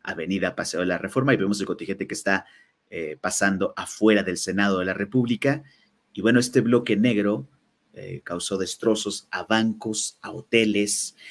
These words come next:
a negocios particulares que se encuentran ahí en Reforma, y también, pues,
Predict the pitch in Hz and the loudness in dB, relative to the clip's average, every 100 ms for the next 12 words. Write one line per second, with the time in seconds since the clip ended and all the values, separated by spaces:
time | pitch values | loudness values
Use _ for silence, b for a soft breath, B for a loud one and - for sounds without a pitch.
0 | B B - 95 87 90 107 107 - 92 | B B -6 -4 -4 0 0 2 0 -2
1 | - - - _ - 101 101 101 95 90 | -4 -6 -8 _ -4 -4 -4 -10 -6 -4
2 | 90 87 - - - - - 82 90 85 | -4 -6 -8 -10 -14 -14 -12 -6 -6 -6
3 | 87 82 - 87 90 92 87 b b b | -10 -12 -12 -10 -8 -8 -10 b b b
4 | _ - 98 92 - 98 92 92 87 _ | _ 0 0 0 -2 -2 0 -2 -4 _
5 | _ _ - 101 98 92 90 92 92 107 | _ _ -4 -2 -2 -4 -2 -2 -2 -6
6 | _ _ - - | _ _ -12 -12